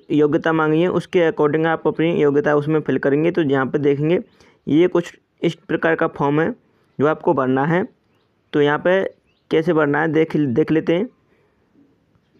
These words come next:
तो यहाँ पे आपको फ़ोटो भी लगाना है, जैसे कि फ़ोटो चाहिए पासपोर्ट साइज।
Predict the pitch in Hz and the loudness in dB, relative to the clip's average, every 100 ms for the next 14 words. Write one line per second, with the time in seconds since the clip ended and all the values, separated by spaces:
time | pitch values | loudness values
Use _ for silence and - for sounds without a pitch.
0 | _ _ _ _ _ _ _ _ _ _ | _ _ _ _ _ _ _ _ _ _
1 | _ _ _ _ _ _ 147 151 160 - | _ _ _ _ _ _ 0 2 2 0
2 | 180 - 202 214 - _ _ _ _ _ | -2 0 2 2 -4 _ _ _ _ _
3 | _ _ _ _ _ _ _ _ - 143 | _ _ _ _ _ _ _ _ -4 -2
4 | 147 185 190 175 165 156 160 185 190 170 | 2 4 4 4 2 0 0 2 2 0
5 | 185 - - 139 170 185 - - 143 175 | 0 -2 -2 0 2 0 -2 -2 2 2
6 | 175 156 151 160 160 165 190 | 0 -4 -2 -2 0 -2 -2